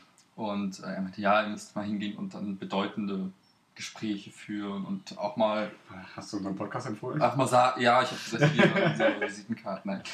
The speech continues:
Speaker 1: <laughs> Er hat gesagt, hier, meine Mama hat halt ganz häufig, ja, und, äh, ihr müsst auch dann, es ist auch okay, sich dann in den Arm zu nehmen und zusammen zu weinen, danach geht's einem besser, bla. Ist was dran.
Speaker 2: Klar, Mann.
Speaker 1: Ja.
Speaker 2: Klar, Mann.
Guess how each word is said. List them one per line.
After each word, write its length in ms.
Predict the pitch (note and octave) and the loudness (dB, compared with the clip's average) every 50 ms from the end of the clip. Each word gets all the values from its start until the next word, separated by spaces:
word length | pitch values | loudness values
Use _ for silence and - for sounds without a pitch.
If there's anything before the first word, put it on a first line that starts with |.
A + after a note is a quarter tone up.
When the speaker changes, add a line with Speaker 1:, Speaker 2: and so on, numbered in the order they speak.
| - - | -6 -4
Speaker 1:
<laughs> 260 | - - B2 A#2+ A#2+ | 0 0 2 2 2
Er 100 | B2 A#2+ | 2 0
hat 60 | A#2 A2 | 0 0
gesagt, 260 | A2+ G#2+ G#2+ - - | 0 0 -2 -2 -6
hier, 300 | - A#2 A2+ A2+ - - G#2 | -6 -4 -4 -4 -4 -4 0
meine 200 | A2+ A2 A2 G#2+ | 2 2 2 2
Mama 160 | G#2+ G#2+ A2 A2 | 2 0 -2 -2
hat 240 | G#2+ F#2+ F#2+ - | -4 -8 -10 -12
halt 120 | G#2+ G2+ F#2 | -14 -12 -10
ganz 200 | - G2+ F#2+ - | -8 -6 -4 -2
häufig, 320 | G#2 G#2 - A2 G2 - | -2 -2 -4 -6 -2 2
ja, 160 | G#2 G2+ G#2+ A2+ | 4 4 4 4
und, 320 | A2+ G2+ F#2+ F#2+ - - - - | 2 -2 -6 -10 -12 -12 -10 -8
äh, 260 | G#2+ G2+ G2+ G2+ G2 - | -8 -6 -6 -6 -8 -6
ihr 40 | G#2 | -6
müsst 180 | G#2+ A#2 - G#2 | -6 -6 -4 -6
auch 100 | G#2+ - | -6 -4
dann, 340 | - G#2 G#2 G#2+ G#2 - - | -2 -2 -2 -2 -4 -4 -6
es 180 | F#2+ F#2 A2+ A#2 | -6 -6 -4 -2
ist 80 | - | 0
auch 100 | C#3+ C#3 C#3 | 0 0 0
okay, 340 | B2+ - - B2+ C3 C3+ A2+ | -2 -2 -2 -2 -2 -2 -2
sich 200 | G2 A2+ A2+ - | -4 -6 -2 0
dann 160 | A#2+ A#2 A#2 | 0 0 2
in 40 | A#2+ | 0
den 100 | C3+ C3 | -2 0
Arm 200 | - C3 C#3 - | 2 2 2 2
zu 140 | - - C3 | 0 -2 -2
nehmen 120 | C3+ C#3+ | -2 -2
und 60 | C#3+ | -2
zusammen 260 | C#3 - D3+ D#3 D#3 - | 0 2 2 2 2 0
zu 140 | - B2+ | 0 2
weinen, 520 | A2+ A2 A#2 B2+ C3+ C#3 C3+ C3 B2 A2+ G#2+ | 2 4 4 4 2 0 -2 -2 -2 -2 -2
danach 240 | A#2 A#2 A#2+ A#2+ A#2+ | 0 0 0 0 0
geht's 140 | - - - | -2 -4 -2
einem 140 | - - A#2+ | -2 -2 0
besser, 400 | A2 A2 - - - A2 A2 G2 | 0 0 0 0 0 0 -2 0
bla. 420 | F#2 G2+ G2+ G#2 A2 G#2 - - - - - - - - - _ _ | 0 2 2 4 4 2 0 -4 -10 -20 -20 -20 -20 -20 -20 _ _
Ist 160 | - D3+ - | -4 -2 2
was 140 | G#3 F#3 - | 2 0 2
dran. 260 | - A#3 A#3 D3+ - - - _ _ - - | 2 0 0 0 -2 -4 -10 _ _ -20 -12
Speaker 2:
Klar, 260 | - - - - - - | -4 0 0 2 2 2
Mann. 280 | - F#2 F2+ F#2 F2 - _ - | 0 0 -2 -4 -8 -10 _ -6
Speaker 1:
Ja. 260 | A2 G#2+ G#2 F2+ - - - - _ _ _ _ - - | -4 -4 -4 -4 -6 -10 -18 -20 _ _ _ _ -20 -14
Speaker 2:
Klar, 180 | - - E3+ - | -12 -10 -8 -6
Mann. 200 | - F#3 F3 | -6 -6 -6